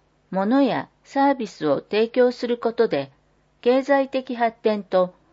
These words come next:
社会課題の解決を両立し、人々が快適で活力に満ちた質の高い生活を送ることができる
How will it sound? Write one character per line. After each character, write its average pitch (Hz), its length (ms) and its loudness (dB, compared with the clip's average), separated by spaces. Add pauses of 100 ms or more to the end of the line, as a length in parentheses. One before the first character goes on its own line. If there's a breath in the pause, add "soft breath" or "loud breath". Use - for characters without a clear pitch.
(200)
社 180 200 -8
会 262 280 0
課 277 160 0
題 269 240 0
の 143 120 -6
解 202 260 -6
決 226 340 -4
を 208 100 0
両 190 260 0
立 185 240 -10
し、 165 320 -8 (460)
人 277 280 0
々 220 300 -4
が 147 200 -6 (280)
快 233 240 0
適 240 260 -2
で 185 380 -2
活 180 260 -10
力 294 260 -2
に 190 140 -4
満 214 180 -4
ち - 140 -16
た 165 260 -2
質 - 300 -12
の 285 160 2
高 277 360 -2
い 269 60 -2
生 247 220 0
活 247 360 -4
を 240 140 6
送 185 180 -6
る 240 100 -6
こ 247 140 -2
と 269 120 0
が 247 140 -2
で - 120 -10
き - 180 -10
る 139 200 -6